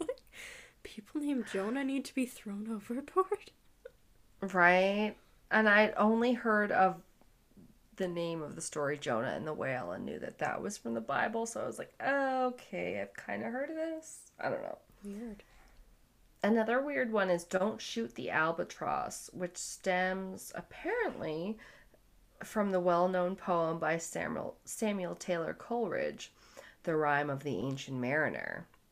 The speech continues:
Speaker 2: which I have heard of, but
Speaker 1: What's the
Speaker 2: it was old as
Speaker 1: albatross?
Speaker 2: fuck.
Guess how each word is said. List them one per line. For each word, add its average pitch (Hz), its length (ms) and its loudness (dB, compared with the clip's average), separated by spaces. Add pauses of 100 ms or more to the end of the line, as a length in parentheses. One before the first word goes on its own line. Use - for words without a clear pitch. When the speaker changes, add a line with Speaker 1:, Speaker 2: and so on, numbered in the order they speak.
(640)
Speaker 2:
which - 200 -16
I 165 60 -10
have 262 320 -12
heard - 300 -8
of, - 200 -12 (1300)
but - 240 -10 (460)
Speaker 1:
What's 196 320 -6
the 254 180 -2
Speaker 2:
it 240 60 2
was 254 80 0
old 277 160 -2
as 285 80 0
Speaker 1:
albatross? 330 400 -4
Speaker 2:
fuck. - 480 -14